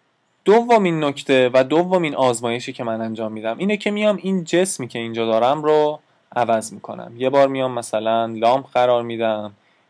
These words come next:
یه بار میام یک اجسامی ما در آزمایشگاه داریم که بهشون می‌گیم مقاومت، یک مقاومت خاصی قرار می‌دم، الان بهتون می‌گم این چیه. یک بار میام خازن قرار می‌دم و یک بار اصلاً میام مثلاً پلاستیک قرار می‌دم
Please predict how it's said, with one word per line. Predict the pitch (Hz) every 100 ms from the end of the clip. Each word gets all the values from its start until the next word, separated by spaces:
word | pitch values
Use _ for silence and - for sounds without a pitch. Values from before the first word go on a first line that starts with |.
| -
یه | 127
بار | 143 139
میام | 139 139 135 123
یک | 127 127 -
اجسامی | 127 131 - 127 131 131
ما | 123
در | 120
آزمایشگاه | 113 113 113 107 - 120
داریم | 123 120 120
که | 113
بهشون | 110 110 123
می‌گیم | 113 107 113
مقاومت، | 113 107 107 104 104 107 117 113 - - _ _ _ _ _
یک | 151 156
مقاومت | 135 123 113 110 120 127 131 123 117 _ _ _ _
خاصی | 123 131 - 135
قرار | 123 117 117
می‌دم، | 113 110
الان | 107 110 117
بهتون | 113 113 123
می‌گم | 117 135 135
این | 123 117
چیه. | - 113 104 - _ _ _
یک | 170 -
بار | 175 170
میام | 170 160
خازن | - 135 123 139 156
قرار | 151 139 135
می‌دم | 131 123 120 117
و | 117
یک | 139
بار | 165 156
اصلاً | 135 139
میام | 151 151 143
مثلاً | 131 113 117 131
پلاستیک | 120 110 - - 127 -
قرار | - - 50
می‌دم | 50 -